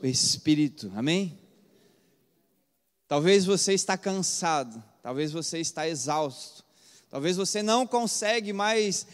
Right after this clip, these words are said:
resolver essa situação, né, no seu relacionamento, eu não sei, mas é algo que você tem dificuldade, né, nesse tempo onde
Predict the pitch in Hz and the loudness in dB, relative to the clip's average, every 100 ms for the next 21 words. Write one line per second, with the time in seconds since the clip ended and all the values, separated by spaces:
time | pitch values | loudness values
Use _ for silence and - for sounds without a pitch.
0 | - 170 185 208 170 208 240 208 214 226 | -10 -4 -2 0 0 -2 -4 -6 -8 -10
1 | 208 214 196 - 214 226 202 170 - - | -8 -6 -6 -6 -4 -4 -6 -12 -16 -14
2 | 156 185 214 185 175 - 185 190 180 180 | -4 -4 -4 -8 -12 -6 -2 -2 -4 -6
3 | 170 170 202 220 208 190 190 262 302 240 | -8 -6 -4 -4 -4 -8 -6 -6 -6 -4
4 | 208 196 - _ _ 165 175 220 247 277 | -4 -6 -16 _ _ -8 -2 2 2 0
5 | 247 247 240 240 220 240 247 202 202 226 | -6 -8 -8 -8 -8 -8 -8 -10 -12 -14
6 | 233 208 202 226 196 170 _ _ - 175 | -10 -4 -4 -4 -8 -14 _ _ -8 -6
7 | 202 208 - - 196 220 202 202 190 196 | -4 -4 -6 -4 -4 -2 -2 -2 -4 -6
8 | 170 | -6